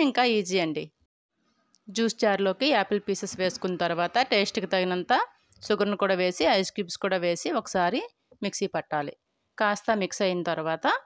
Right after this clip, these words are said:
అందులోకి వన్ glass of మిల్క్‌ను కూడా యాడ్ చేసుకొని బాగా బ్లెండ్ చేసుకోవాలి. ఈరోజు నేనైతే ఈ యాపిల్ మిల్క్ షేక్‌లో క్రీమీ పీనట్ బటర్‌ను కూడా యాడ్ చేసుకుంటున్నాను. దీనివలన పిల్లలకి ఎక్స్ట్రా ఎనర్జీ యాడ్ అవుతుంది.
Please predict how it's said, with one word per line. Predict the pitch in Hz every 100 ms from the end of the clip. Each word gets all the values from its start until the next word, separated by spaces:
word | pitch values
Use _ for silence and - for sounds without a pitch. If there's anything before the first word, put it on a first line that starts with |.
| _ _ _ -
అందులోకి | 190 175 180 359
వన్ | 302 190
glass | 180 170
of | 196 -
మిల్క్‌ను | 180 - 185
కూడా | 175 202
యాడ్ | 190 160 -
చేసుకొని | 170 - 190 311 494 _ _ _
బాగా | 175 180 185 240
బ్లెండ్ | 196 170 160
చేసుకోవాలి. | 175 170 - 160 151 143 - _ _ _ _ _ _ _ _ _ _
ఈరోజు | 233 220 220 220
నేనైతే | 190 180 175 254
ఈ | 302
యాపిల్ | 208 180 - 196
మిల్క్ | 185 180 -
షేక్‌లో | 175 165 180 240 415 - _ _ _ _ _ _ _ _ _ _ -
క్రీమీ | 208 214 226
పీనట్ | 233 196 190 190 180
బటర్‌ను | 185 - 180 165
కూడా | 180 233
యాడ్ | 254 175 -
చేసుకుంటున్నాను. | 170 - 175 156 160 160 170 269 359
దీనివలన | 233 190 175 165 233
పిల్లలకి | - 202 185 202
ఎక్స్ట్రా | 180 170 - 196
ఎనర్జీ | 170 165 147 185
యాడ్ | 160 160 156
అవుతుంది. | 156 - 151 202